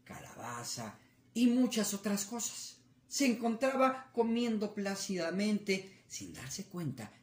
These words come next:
que cerca de él se encontraba un personaje que quería devorarlo.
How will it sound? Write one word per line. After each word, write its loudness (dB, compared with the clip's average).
que -12
cerca -4
de -2
él -6
se -4
encontraba -2
un -2
personaje -6
que -12
quería -4
devorarlo. -8